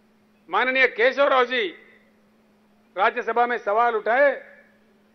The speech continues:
वो तो उनको ना समझ करार दे रहे थे। मैं पूछ रहा हूं पीयूष गोयल जी, ना समझ कौन है? हमारे केशव राव जी है, ये आप खुद में ना समझ है।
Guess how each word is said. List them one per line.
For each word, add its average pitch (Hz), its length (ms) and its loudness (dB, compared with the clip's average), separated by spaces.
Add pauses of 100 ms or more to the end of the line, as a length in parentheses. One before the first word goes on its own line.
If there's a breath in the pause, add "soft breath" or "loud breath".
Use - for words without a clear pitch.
(500)
वो 208 100 -2
तो 247 140 2
उनको 247 200 -4
ना 233 240 -2
समझ 254 300 -4
करार 226 320 -2
दे 196 140 -2
रहे 190 140 -2
थे। 127 180 -14 (1600)
मैं 233 260 -2
पूछ 269 220 -2
रहा 269 140 4
हूं 285 120 2
पीयूष 262 340 -4
गोयल 254 300 6
जी, 269 200 -4
ना 226 180 0
समझ 262 300 0
कौन 285 280 4
है? 294 260 4 (1400)
हमारे 220 240 2
केशव 214 320 0
राव 247 180 4
जी 247 120 0
है, 269 300 8 (560)
ये 226 160 0
आप 233 220 2
खुद 208 180 -4
में 254 140 0
ना 214 160 2
समझ 196 320 -2
है। 160 220 -2